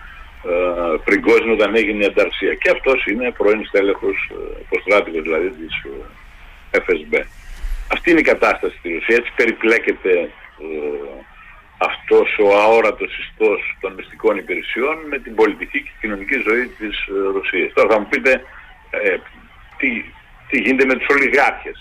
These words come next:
ας πούμε. Ποιοι είναι; Οι ολι-, πολλοί από τους ολιγάρχες είναι πρώην στελέχη των, ε, μυστικών υπηρεσιών.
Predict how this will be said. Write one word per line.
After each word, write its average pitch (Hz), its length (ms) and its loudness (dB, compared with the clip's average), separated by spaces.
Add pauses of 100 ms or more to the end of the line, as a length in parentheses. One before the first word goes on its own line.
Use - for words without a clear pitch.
ας - 120 -12
πούμε. 71 140 -20 (120)
Ποιοι 113 160 -6 (120)
είναι; 85 220 -10
Οι 90 60 -2
ολι-, 104 340 -2
πολλοί 113 200 4
από - 120 2
τους - 160 -2
ολιγάρχες 131 420 0
είναι 143 200 -4 (540)
πρώην 139 280 4
στελέχη 120 520 2
των, 110 220 -2
ε, 107 100 -4
μυστικών 107 440 -2
υπηρεσιών. 110 540 0